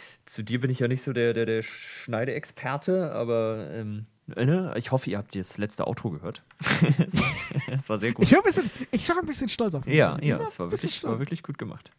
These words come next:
Speaker 2: Ähm, ja, also das, äh, ist, ist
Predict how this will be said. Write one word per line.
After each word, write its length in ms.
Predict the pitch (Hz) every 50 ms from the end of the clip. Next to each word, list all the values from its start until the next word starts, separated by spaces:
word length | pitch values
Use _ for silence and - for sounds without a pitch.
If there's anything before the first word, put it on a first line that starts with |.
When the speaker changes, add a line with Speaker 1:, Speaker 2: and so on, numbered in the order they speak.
| _ _ _ _ _ _ _ _ _ _ _ _ _ _ - - - - - - - - - - - - - - - - - - - -
Speaker 2:
Ähm, 680 | 202 190 190 190 190 185 185 185 180 180 175 175 175 214
ja, 180 | 208 160 185 165
also 180 | - 185 165 190
das, 260 | 208 247 - - - - -
äh, 360 | 185 180 175 175 170 170 165 - -
ist, 220 | 180 - - -
ist 260 | 185 - - - -